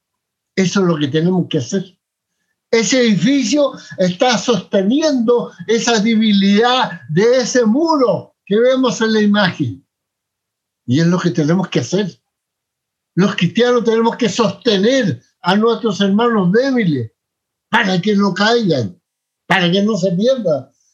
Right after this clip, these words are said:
Deben crecer, pero necesitan la ayuda. En Judas veintidós, veintitrés dice, "A algu-, a algunos que dudan,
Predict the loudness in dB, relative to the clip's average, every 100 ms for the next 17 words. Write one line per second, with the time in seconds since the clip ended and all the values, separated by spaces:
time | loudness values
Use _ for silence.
0 | _ _ -2 2 2 0 0 0 -2 -6
1 | -2 0 0 -4 -8 _ _ _ -4 -2
2 | 0 0 -2 -2 -2 -2 -2 -2 0 0
3 | 0 0 0 -2 -6 _ -4 -2 -2 -2
4 | 0 0 0 0 -2 -2 0 0 0 0
5 | -2 -2 0 -2 -2 -6 -10 -12 -8 -2
6 | -2 -2 -4 -2 0 -2 -6 _ 0 2
7 | 2 2 0 0 0 0 -2 -2 0 0
8 | 0 0 0